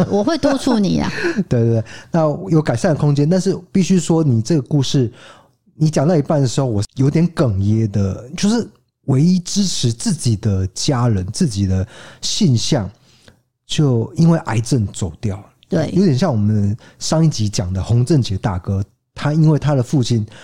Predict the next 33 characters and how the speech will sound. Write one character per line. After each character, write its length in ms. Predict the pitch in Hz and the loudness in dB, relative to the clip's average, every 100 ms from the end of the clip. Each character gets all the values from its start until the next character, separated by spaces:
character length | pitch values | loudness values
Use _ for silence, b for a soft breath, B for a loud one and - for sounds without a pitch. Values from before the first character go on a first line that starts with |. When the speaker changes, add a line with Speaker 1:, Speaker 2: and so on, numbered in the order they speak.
| B B B B | B B B B
Speaker 2:
癌 180 | 113 113 | -4 -2
症 240 | - 147 | 0 0
差 220 | 117 - | 0 -2
点 140 | 117 113 | 0 0
走 220 | - 85 | 0 -8
掉， 300 | 82 110 - - B B B B | -6 -8 -8 -14 B B B B
我 120 | 123 | -2
就 120 | 131 | 2
会 120 | 196 190 | 2 4
觉 180 | 151 | 2
得， 100 | 143 143 - - _ | 2 -2 -4 -16 _
啊， 640 | - - - 143 113 - - | -18 -8 -4 -4 -4 -8 -8
真 120 | - | 2
的 140 | 165 131 | 2 2
是 260 | 160 147 - _ _ | 2 0 -2 _ _
很 180 | 113 | 0
伤 360 | 104 - 131 135 | 2 0 0 2
痛 180 | 143 113 | 2 2
的 80 | 104 | 0
一 80 | |
件 160 | 107 120 | 0 0
事 180 | 110 127 | 0 -2
情。 220 | - 92 | -2 -2
然 100 | 113 | 0
后 220 | 180 175 B B B B _ _ _ | 2 0 B B B B _ _ _
因 160 | - 180 | 0 2
为 80 | 196 | 4
妈 160 | 180 | 4
妈 160 | 175 180 | 2 2
走 240 | 175 117 | 0 -2
掉 180 | 104 147 | 0 0
以 120 | 101 | 0
后， 320 | 92 131 110 | 0 0 0